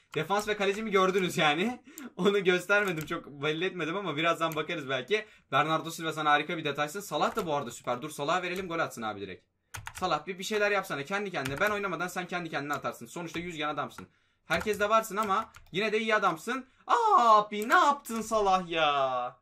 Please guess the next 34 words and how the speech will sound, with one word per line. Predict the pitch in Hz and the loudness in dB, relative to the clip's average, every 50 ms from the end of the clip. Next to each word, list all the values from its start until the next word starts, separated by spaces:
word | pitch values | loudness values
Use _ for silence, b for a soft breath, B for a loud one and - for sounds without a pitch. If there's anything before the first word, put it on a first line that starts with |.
| _ _ _ _ _ _ _ _ | _ _ _ _ _ _ _ _
Senin | - - 302 285 277 247 | -4 -2 -2 0 0 -2
kendin | - - 226 240 254 262 302 302 277 | -2 0 0 0 0 0 0 -2 -2
pozisyon | 240 240 226 190 170 - 202 180 | -2 -2 -4 -4 -4 -4 -2 0
yaratman | 165 165 156 147 139 - 143 139 131 131 | 2 2 4 2 2 0 -4 -6 -4 -2
lazım. | 123 120 117 117 120 123 | -2 -2 -2 -4 -8 -6
Muslera | 139 185 185 - 247 240 226 190 | -6 -8 -6 -4 -4 -2 -2 -2
nasıl | 214 240 - 254 226 | -4 -6 -8 -10 -12
tutuyorsun | - - - 208 180 165 160 | -14 -8 -6 -6 -6 -4 -6
sen | 151 147 151 143 123 | -8 -6 -6 -6 -6
topu | 147 131 113 | -8 -8 -6
ya? | 127 127 | -4 -2
Ayıp | 135 143 175 196 - | -2 -2 -4 -4 -2
değil | - 214 226 220 | -2 -2 -2 -2
mi? | 196 151 | -4 0
Ben | 160 170 175 | 0 0 0
seni | 180 196 196 | -2 -6 -6
o | 196 | -4
kadar | 196 196 190 180 - | -2 -2 -2 -4 -6
kullandım | - 156 165 175 185 202 208 | -8 -6 -4 -2 -2 -2 -4
süper | 202 - - - 156 135 | -8 -10 -4 -4 -4 -4
güçte. | 127 117 - - 107 95 - b b b b b b b b - | -4 -8 -12 -10 -12 -12 -12 b b b b b b b b -10
Milli | 139 160 180 185 190 185 | -8 -6 -4 -4 -4 -4
güç, | 175 175 - - - | -6 -8 -12 -14 -14
milli | - 139 151 151 151 165 | -10 -8 -8 -6 -6 -6
güçte | 160 156 - | -8 -6 -6
gerçi | 160 156 151 151 - | -4 -4 -4 -4 -6
kullanmadım. | - 156 156 156 139 120 113 107 | -8 -8 -6 -6 -6 -6 -10 -10
Süper | - - - - 156 135 - | -14 -14 -6 -4 -4 -4 -4
Türk | - - 170 - | -6 -12 -14 -10
gücünde | - 151 139 139 147 147 147 | -10 -10 -10 -8 -10 -10 -10
kullandım. | 143 120 110 101 95 92 90 - B B B B B | -10 -10 -10 -10 -12 -14 -16 -16 B B B B B
Her | B 185 208 220 | B 0 0 0
neyse | 202 160 147 - 156 | 0 -4 -4 -6 -8
Salah. | - 214 202 170 120 - | -4 -4 -2 -2 -2 -2